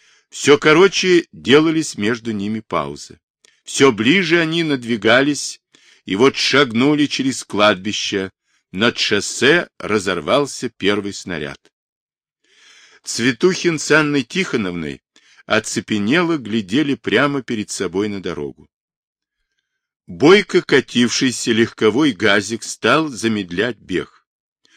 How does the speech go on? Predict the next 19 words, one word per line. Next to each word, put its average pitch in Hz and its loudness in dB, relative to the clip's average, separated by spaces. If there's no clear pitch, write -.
У 120 0
него 135 4
хватило 117 0
раската 107 -2
дотянуться 98 -6
до 82 -4
грузовика 90 -4
с - -12
тентом, 76 -4
и 101 -2
он 123 2
стал 160 -2
ему 151 -6
в - -16
затылок. 92 -8
В - -18
ту 165 6
же 139 2
секунду 120 -2